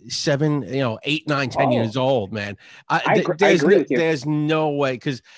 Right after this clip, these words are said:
Speaker 1: I, I haven't seen, 'cause think about it this way. Ha-, has there been anyone where people are going turn the other cheek? I mean,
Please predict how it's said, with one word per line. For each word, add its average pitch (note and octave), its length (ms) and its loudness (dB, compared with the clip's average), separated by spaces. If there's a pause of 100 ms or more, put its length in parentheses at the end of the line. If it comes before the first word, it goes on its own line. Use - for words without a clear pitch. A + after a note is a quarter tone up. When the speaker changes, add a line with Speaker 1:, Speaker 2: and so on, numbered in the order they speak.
(220)
Speaker 1:
I, D3 100 -2 (180)
I E3+ 140 0
haven't F#3+ 380 0
seen, F3+ 200 0 (280)
'cause G3 200 -2
think B3 180 -6
about G#3+ 220 0
it F3+ 100 -8
this E3 220 -6
way. F#2 220 -6 (200)
Ha-, - 240 -8
has D#3 340 -2
there F3+ 120 0
been D#3+ 300 0 (140)
anyone E3+ 720 2 (760)
where C3+ 140 2
people D#3 360 0
are C#3 60 2
going C3+ 280 2
turn C#3 300 -2
the C3+ 120 0
other B2 140 0
cheek? C#3 380 -2
I C#3 80 -4
mean, C3+ 240 -2